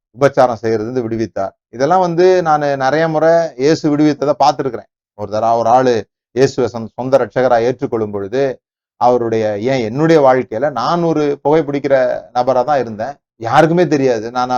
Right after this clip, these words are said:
சிகரெட் குடிப்பேன்னு கூட யாருக்கும் தெரியாது. ஆனா நான் என்னைக்கு இயேசு கிறிஸ்துவை ஏற்றுக்கொண்டனோ அடுத்துக்கு அடுத்த நாள் எனக்கு அது ஆட்டோமேட்டிக்கா என்னை விட்டு விலகிருச்சு.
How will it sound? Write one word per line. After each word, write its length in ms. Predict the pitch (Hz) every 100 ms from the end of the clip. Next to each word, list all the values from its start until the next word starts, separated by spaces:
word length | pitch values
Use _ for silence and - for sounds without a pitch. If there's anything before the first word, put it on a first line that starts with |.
| 123 120 120
சிகரெட் 340 | - 147 139 117 -
குடிப்பேன்னு 400 | 135 131 131 131
கூட 100 | 156 151 135
யாருக்கும் 380 | 123 131 131 113
தெரியாது. 360 | 107 95 87 127 _ _ _ _
ஆனா 220 | - 165 190 170 151 143 131
நான் 220 | 135 139
என்னைக்கு 240 | 151 165
இயேசு 140 | 165 160
கிறிஸ்துவை 280 | 151 135 139
ஏற்றுக்கொண்டனோ 520 | 160 147 127 120 160 175 170 _ _ _ _ _ _ _
அடுத்துக்கு 360 | - 131 139 139
அடுத்த 260 | 127 139 165
நாள் 240 | 156 165 156 117 92 _ _ _ _ 139
எனக்கு 320 | 143 156 147 131
அது 200 | 123 120
ஆட்டோமேட்டிக்கா 520 | 110 147 175 170 175 170
என்னை 120 | 143
விட்டு 180 | 143 135
விலகிருச்சு. 480 | 127 123 101 _